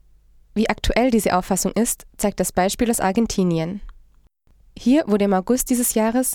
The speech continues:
ein Gesetz zum Schwangerschaftsabbruch debattiert. VertreterInnen der Pro-Abtreibungsbewegung protestierten verkleidet als Figuren aus der Serie The Handmaid's Tale. Diese Serie spielt in einer dystopischen Zukunft, in der fast alle Frauen unfruchtbar geworden sind.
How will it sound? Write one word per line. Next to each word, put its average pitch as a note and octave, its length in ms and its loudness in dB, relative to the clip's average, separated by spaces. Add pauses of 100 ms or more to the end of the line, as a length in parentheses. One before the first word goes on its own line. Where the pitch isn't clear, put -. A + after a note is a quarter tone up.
ein G3 140 0
Gesetz F#3+ 340 -2
zum A#3+ 140 -2
Schwangerschaftsabbruch F3+ 840 -2
debattiert. - 640 -6 (680)
VertreterInnen A3+ 840 0
der G3 120 0
Pro-Abtreibungsbewegung F#3 1160 0
protestierten - 580 -4
verkleidet A3 560 -2
als G3 180 -2
Figuren A#3 400 0
aus F#3+ 140 -4
der F3+ 140 -2
Serie A3 500 0
The G#3+ 100 0
Handmaid's G3 480 -2
Tale. E3+ 320 -4 (1040)
Diese C4+ 200 4
Serie B3+ 380 2
spielt A3+ 260 -2
in A3 100 -4
einer G3 200 0
dystopischen G#3+ 580 -2
Zukunft, - 560 -6
in F#3+ 100 -4
der F#3 140 0
fast - 240 -4
alle A3 180 0
Frauen A3 420 0
unfruchtbar F3+ 540 -2
geworden E3 340 -2
sind. F3+ 380 -10